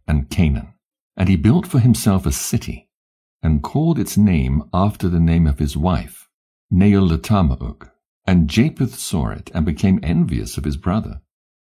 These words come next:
And he too built for himself a city, and he called its name after the name of his wife, Adatanases. And Shem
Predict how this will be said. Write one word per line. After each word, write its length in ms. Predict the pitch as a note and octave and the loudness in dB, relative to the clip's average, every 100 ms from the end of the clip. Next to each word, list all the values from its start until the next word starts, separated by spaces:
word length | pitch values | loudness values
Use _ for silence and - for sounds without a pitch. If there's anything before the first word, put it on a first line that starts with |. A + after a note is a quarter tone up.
| _ _ | _ _
And 120 | C3 | 0
he 120 | E3 | 2
too 340 | C3 D#3 F2 A#1+ | 2 2 0 0
built 360 | A1+ E2+ - | -2 -2 -2
for 100 | - | -2
himself 420 | F2 D#2+ - C#2+ F2 | 0 0 0 -2 -2
a 60 | |
city, 460 | - - - - _ _ _ _ _ - | -4 -6 -8 -12 _ _ _ _ _ -4
and 140 | D2 | -2
he 40 | |
called 380 | C2 - A#2 A#2+ | -2 0 2 2
its 180 | - - | -2 0
name 420 | F2 C#2+ D2 - - | 0 2 0 -4 -4
after 340 | F2+ G2 - | -2 -2 -2
the 100 | F2 | -2
name 260 | E2 D#2+ D2+ | 0 2 0
of 140 | B1+ | -2
his 260 | - D#3 - | -4 -4 -4
wife, 380 | A1 G1+ - _ _ _ _ _ _ - | -8 -8 -16 _ _ _ _ _ _ -4
Adatanases. 1040 | F2+ F#2 F2 G2+ E2+ C#2 - A1+ A1+ - - _ _ _ _ _ _ _ _ - | 0 0 -2 0 0 0 -4 -8 -10 -16 -20 _ _ _ _ _ _ _ _ -4
And 160 | G2 | -2
Shem 480 | - E3+ D2+ C2 | 0 2 2 0